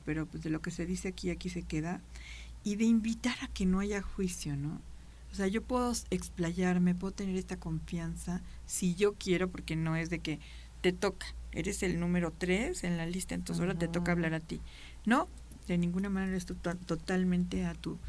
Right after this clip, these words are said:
Speaker 1: sentir, si hay el tiempo, a veces no es ni necesario hablar, porque escuchando a los demás también aprendemos y también nos
Speaker 2: Ujú.
Speaker 1: ponemos el saco, como dicen por ahí,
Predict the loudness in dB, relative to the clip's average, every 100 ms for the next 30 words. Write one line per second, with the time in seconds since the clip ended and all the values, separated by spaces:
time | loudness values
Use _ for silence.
0 | -8 -10 -8 0 0 4 4 4 2 0
1 | 2 2 0 0 2 2 2 -4 -6 -10
2 | -8 -4 -4 -4 -4 -6 -8 -12 -16 -16
3 | -2 4 4 4 2 2 0 -2 -2 0
4 | 0 0 -2 -4 -8 -6 -8 -8 -6 -4
5 | -2 -2 -2 -2 -2 -2 -6 -10 -16 -16
6 | -14 -2 0 2 4 4 4 0 2 2
7 | 2 0 2 0 0 0 2 4 4 2
8 | 0 -2 -2 0 -2 -2 -4 -4 -2 -4
9 | -4 -8 -4 -2 -2 -4 -6 -6 -6 -4
10 | -4